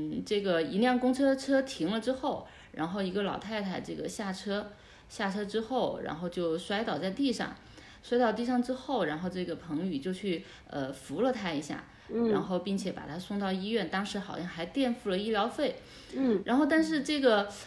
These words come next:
Speaker 1: 这个老太太转身呢，就是跟她家属就把这个彭宇起诉到了法院，呃，
Speaker 2: 嗯。
Speaker 1: 要求赔偿损失嘛，可能认为是她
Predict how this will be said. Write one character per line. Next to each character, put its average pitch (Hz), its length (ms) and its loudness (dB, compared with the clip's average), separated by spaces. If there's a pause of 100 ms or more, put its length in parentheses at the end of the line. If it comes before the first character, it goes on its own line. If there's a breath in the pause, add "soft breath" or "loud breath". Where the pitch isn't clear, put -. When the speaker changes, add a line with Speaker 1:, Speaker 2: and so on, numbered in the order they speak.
Speaker 1:
这 285 160 0
个 247 100 6
老 175 160 4
太 240 140 0
太 247 180 2
转 190 320 0
身 233 240 2
呢， 214 280 -2 (100)
就 208 160 -2
是 196 160 -2
跟 208 160 -2
她 208 100 -4
家 202 240 -2
属 - 160 -6
就 170 140 -6
把 156 140 -6
这 165 120 -8
个 160 100 -6
彭 160 300 -4
宇 147 140 -4
起 - 180 -10
诉 143 140 -8
到 196 160 -2
了 196 80 -2
法 - 240 -8
院， 185 220 0 (340 loud breath)
呃， 220 200 4
Speaker 2:
嗯。 180 120 2
Speaker 1:
要 180 140 4
求 185 180 -4
赔 170 180 -4
偿 180 140 -2
损 - 260 -4
失 - 160 -6
嘛， 175 220 -4 (100)
可 - 80 -8
能 156 80 -4
认 185 200 -2
为 165 120 -2
是 175 240 -8
她 170 380 -4